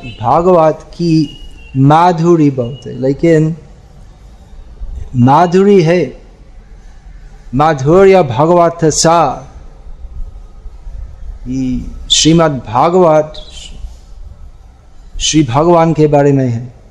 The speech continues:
और भगवान की भगवता का सार है माधुर्य। लेकिन वो माधुर्य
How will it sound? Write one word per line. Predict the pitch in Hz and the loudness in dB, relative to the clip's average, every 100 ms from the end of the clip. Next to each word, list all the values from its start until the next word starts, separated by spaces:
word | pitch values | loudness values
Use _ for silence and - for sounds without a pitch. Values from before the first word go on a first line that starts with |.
| - - - 123 | -20 -20 -8 -4
और | 135 | -2
भगवान | 113 143 175 170 165 | -2 0 2 2 0
की | - 160 | -2 -6
भगवता | 131 90 139 165 160 156 165 147 147 - - - - - - | -6 -6 -2 2 2 2 2 2 0 -6 -20 -20 -20 -20 -6
का | 156 147 | -2 0
सार | - 160 156 160 | 0 2 2 2
है | 151 160 151 - - - - - - 123 | 2 -2 -4 -14 -20 -20 -20 -20 -6 0
माधुर्य। | 147 165 135 147 175 143 123 - - - - _ _ _ _ _ _ _ _ - - - _ - - | 2 2 2 2 4 2 -2 -12 -20 -20 -20 _ _ _ _ _ _ _ _ -20 -20 -20 _ -20 -4
लेकिन | 131 147 160 175 160 | -2 -2 0 0 0
वो | 160 180 175 180 151 | 0 2 2 2 0
माधुर्य | 156 160 139 120 160 196 185 | -2 -2 -2 0 4 4 4